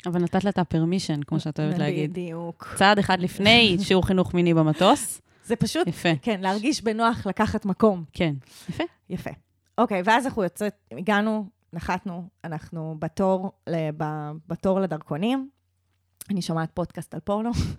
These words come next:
Speaker 2: <laughs>
Speaker 1: כמובן, עם חמישים בני נוער
Speaker 2: כן,
Speaker 1: סביבך.
Speaker 2: ממש.
Speaker 1: <laughs>
Speaker 2: ואז, אה, מגיע, כי אז אני עוד רגע כבר מגיעה לדלפק של הדרכונים, ו-, ואז הנערה אחרת שעומדת מאחורי אומרת לי, "הגיע, את יכולה ללכת,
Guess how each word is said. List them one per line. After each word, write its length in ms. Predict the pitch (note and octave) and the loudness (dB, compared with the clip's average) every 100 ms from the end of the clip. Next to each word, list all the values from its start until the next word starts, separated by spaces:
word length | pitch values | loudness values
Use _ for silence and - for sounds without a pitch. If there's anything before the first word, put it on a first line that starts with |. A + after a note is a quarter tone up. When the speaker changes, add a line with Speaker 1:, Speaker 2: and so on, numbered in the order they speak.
| G#4 F4+ | -4 -2
Speaker 2:
<laughs> 420 | C#4 - - D#4 | 2 2 2 -4
Speaker 1:
כמובן, 380 | A3 C#4 A3 A#3 | 2 4 6 4
עם 60 | G3+ | 2
חמישים 420 | - F3 F3+ A3+ | 0 0 0 0
בני 160 | G#3+ G3 | 0 4
נוער 180 | G3 - | 4 4
Speaker 2:
כן, 60 | |
Speaker 1:
סביבך. 400 | - E3+ E3+ A#3 E4+ | -2 -4 0 2 4
Speaker 2:
ממש. 460 | C4 - F#4 - _ _ - | 4 6 4 2 _ _ -18
Speaker 1:
<laughs> 420 | - - - C4+ F3 | -16 -12 2 2 4
Speaker 2:
ואז, 360 | B3+ D4 C#4 | 4 4 2
אה, 140 | C#4+ A3 | -4 -4
מגיע, 300 | G3 C4 C4 | -2 0 0
כי 140 | G#3+ | 0
אז 80 | F3 | -2
אני 280 | E3+ E3+ - | -4 -4 2
עוד 200 | A3+ A#3 | 2 4
רגע 260 | G#3+ G3+ G3 | 4 4 0
כבר 200 | F3+ E3 - _ _ | -4 -6 -8 _ _
מגיעה 600 | G3 F3 F3 F3+ F#3 E3+ D#3 | -8 -4 2 4 4 2 0
לדלפק 480 | E3 E3 F#3 G#3 | -4 0 0 -2
של 160 | - E3 | -4 -4
הדרכונים, 580 | D#3 D#3+ - D3+ A#3 F4+ A3 | -4 -6 -6 -2 -2 -2 -2
ו-, 80 | E3 - _ | -4 -6 _
ואז 280 | F3+ F3+ F#3 F#3 | -4 -4 -2 -2
הנערה 600 | D#3+ D3+ E3+ E3+ D#3+ E3+ E3+ - _ | -2 -4 -4 -2 0 -2 -4 -14 _
אחרת 440 | F3+ B3+ F3 D#3 - | -2 2 2 -2 -10
שעומדת 300 | - E3+ F3 | -4 -2 0
מאחורי 280 | F3+ - E4+ | -2 2 4
אומרת 200 | A3 G#3 | 4 2
לי, 180 | G#3 F3+ - _ _ - _ F#3 | -2 -6 -12 _ _ -20 _ -6
"הגיע, 520 | F#3+ A#3+ A#3+ A#3 A#3 G#3 _ _ | 0 2 4 2 -2 -4 _ _
את 80 | - | -2
יכולה 240 | - A#3 C#4 | 6 6 6
ללכת, 380 | D4 E3 - | 2 -2 -4